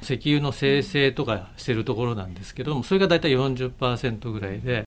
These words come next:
その次はあの産業分野なんですね。それが二十五パーセントぐらい。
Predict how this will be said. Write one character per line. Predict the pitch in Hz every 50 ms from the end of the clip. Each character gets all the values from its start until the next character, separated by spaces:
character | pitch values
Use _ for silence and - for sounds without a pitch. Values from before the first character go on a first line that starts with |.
| - _ _ -
そ | - 175
の | 208
次 | 208 208 240 247 233
は | 147
あ | 123
の | 117 110 107
産 | - - 151 156 165 165 165
業 | 170 170 165 165
分 | 156 147 160 160 143
野 | 117 98 90
な | 90
ん | 87 92
で | - -
す | -
ね。 | 175 196 214 208 -
そ | -
れ | 185
が | 170
二 | 156 165 165
十 | 123 117 104
五 | 92 92
パ | 85 - 113 104 98
ー | 101
セ | - -
ン | 107 95
ト | - - 110
ぐ | 101 104
ら |
い。 | 101